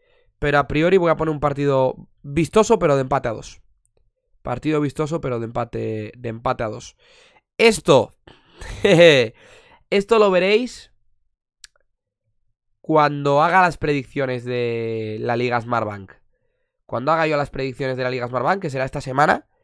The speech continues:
tendréis esto, ¿vale? Que son,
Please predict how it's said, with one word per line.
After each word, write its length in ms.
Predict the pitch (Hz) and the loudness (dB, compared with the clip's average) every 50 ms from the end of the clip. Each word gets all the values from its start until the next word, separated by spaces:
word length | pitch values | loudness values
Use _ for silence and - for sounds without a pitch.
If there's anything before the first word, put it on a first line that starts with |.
| _ _ _ _ _ _ - | _ _ _ _ _ _ -4
tendréis 580 | 147 139 139 139 143 160 196 226 - - - _ _ _ _ _ _ _ _ _ _ _ _ _ - | -4 -2 -2 2 2 4 2 2 0 -6 -18 _ _ _ _ _ _ _ _ _ _ _ _ _ -4
esto, 320 | - 151 127 - - 113 | -2 -2 -2 -2 -2 0
¿vale? 360 | 107 120 147 185 220 247 285 _ _ _ - | 2 2 4 4 2 0 -2 _ _ _ -16
Que 120 | - 113 | -16 -14
son, 360 | - - 117 123 147 - _ | -8 -4 -4 -4 -4 -6 _